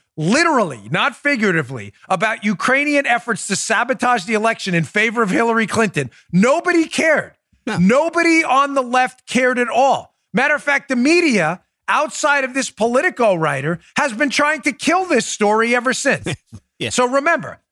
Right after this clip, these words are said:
Speaker 1: I'm arguing here how there are two sets of rules, meaning there are no rules at all. The left gets to do whatever it wants, interfere in elections,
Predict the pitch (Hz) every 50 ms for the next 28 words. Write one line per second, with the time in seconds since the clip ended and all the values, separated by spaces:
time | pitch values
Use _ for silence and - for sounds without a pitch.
0 | _ - 190 208 240 262 311 294 262 320 320 302 220 - 269 285 254 208 226 240
1 | 214 226 220 214 214 202 - - - 277 302 330 330 - - - 294 285 254 -
2 | - 247 185 170 254 277 254 214 175 147 160 208 220 226 220 214 214 214 208 208
3 | 202 202 196 202 180 180 185 185 185 180 147 196 220 226 226 185 127 - - _
4 | _ _ _ _ _ _ _ _ _ _ _ _ _ _ _ _ _ _ _ -
5 | 190 185 180 196 247 294 330 330 - - 311 294 - - - - 262 202 185 247
6 | 240 214 214 196 202 226 214 240 240 233 208 185 190 170 131 92 - - - _
7 | 190 208 247 262 - - 240 247 254 247 247 240 233 214 220 220 214 - - 220
8 | 214 202 165